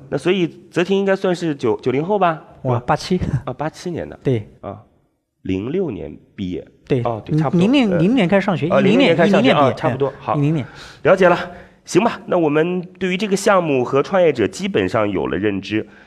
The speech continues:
Speaker 1: 项目也不算是一个太复杂的项目。呃，项目简介刚才已经介绍给大家了。其实我第一个问题就想问我们今天的黄总，这个行业你认为有多大的空间？而你的论据是什么？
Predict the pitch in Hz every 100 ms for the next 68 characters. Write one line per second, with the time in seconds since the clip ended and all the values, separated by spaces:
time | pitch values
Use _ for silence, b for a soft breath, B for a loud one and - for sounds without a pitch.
0 | B - 185 170 131 185 131 175 165 147
1 | 135 - 175 170 247 131 78 69 - 69
2 | - - b b b b b 104 104 104
3 | 104 104 - 208 185 - 87 87 175 139
4 | 90 139 135 123 92 104 - 143 123 82
5 | 69 73 76 64 62 - B B - 190
6 | 220 139 - 196 214 165 135 110 107 117
7 | 76 78 113 92 80 B B - 85 85
8 | 85 113 117 107 104 85 76 90 101 64
9 | b b b - 208 170 76 78 117 117
10 | 85 80 151 180 87 78 71 69 78 85
11 | 78 - 80 78 80 76 87 117 98 80
12 | 110 202 123 120 220 127 78 - -